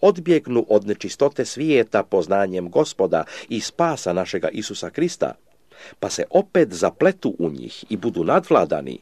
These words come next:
bude im pošljednje gore od prvoga. Jer im bješe bolje da ne poznaše puta pravde, nego li kad poznaše, da se vrate natrag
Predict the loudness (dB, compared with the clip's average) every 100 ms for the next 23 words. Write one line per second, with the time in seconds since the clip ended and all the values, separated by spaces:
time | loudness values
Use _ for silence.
0 | _ _ _ -20 _ -2 0 2 2 0
1 | -2 4 4 2 -6 -6 -4 -6 0 0
2 | 0 -8 -10 -4 -2 0 -2 -4 _ _
3 | _ _ _ _ _ _ -2 -2 0 -4
4 | 0 -2 0 -2 2 2 4 4 2 -4
5 | 0 0 0 2 4 6 2 -2 0 -4
6 | -2 -4 -2 -2 2 4 4 4 2 0
7 | -4 -18 2 4 6 6 4 -2 -4 6
8 | 6 8 4 2 2 0 0 _ -2 0
9 | 2 4 4 4 0 -2 -2 0 0 0